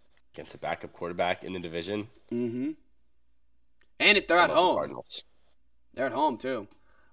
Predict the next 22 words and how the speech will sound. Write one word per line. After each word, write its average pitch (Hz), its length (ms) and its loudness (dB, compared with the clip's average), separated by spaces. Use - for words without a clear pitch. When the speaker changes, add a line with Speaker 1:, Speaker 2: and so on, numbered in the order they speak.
Speaker 2:
Uh, 123 380 4
Titans, 190 380 2
Rams. 156 320 4
This 131 100 -4
is - 40 -6
gonna 131 80 -2
be 110 60 -6
a - 40 -12
fun 98 200 -10
game. 98 260 -10
I'm 214 140 4
excited 220 220 4
to 156 60 -4
see 147 300 -4
Adrian 107 220 -8
Peterson. 101 360 -12
I 226 100 10
love 151 240 2
the - 160 -8
Adrian 113 220 -12
Peterson. 110 360 -14
Speaker 1:
Mm-hmm. 113 180 -4